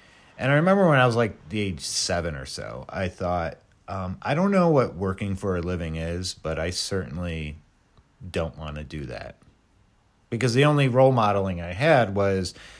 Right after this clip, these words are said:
this guy, my father, it seems really fucking pissed off all the time.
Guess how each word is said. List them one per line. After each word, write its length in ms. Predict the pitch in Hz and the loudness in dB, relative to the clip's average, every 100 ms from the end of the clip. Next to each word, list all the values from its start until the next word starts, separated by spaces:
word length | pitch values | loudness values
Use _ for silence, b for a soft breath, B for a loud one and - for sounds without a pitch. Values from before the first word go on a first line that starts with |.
| B B B _ _ - 104 - _ | B B B _ _ -14 -14 -14 _
this 320 | 90 95 135 - | -10 -4 -2 0
guy, 400 | 123 147 110 98 | 4 6 6 4
my 240 | 104 123 | 2 0
father, 540 | - 120 127 95 90 80 | 2 2 4 2 -2 -4
it 160 | 76 | -8
seems 320 | - 131 139 | -6 -4 -4
really 420 | 80 87 120 143 131 | -4 -4 0 0 0
fucking 360 | - 113 107 | -4 -6 -6
pissed 260 | 110 110 113 | -8 -6 -4
off 200 | 107 104 | -6 -6
all 140 | 60 | -8
the 80 | 62 | -10
time. 360 | - 53 58 | -12 -14 -14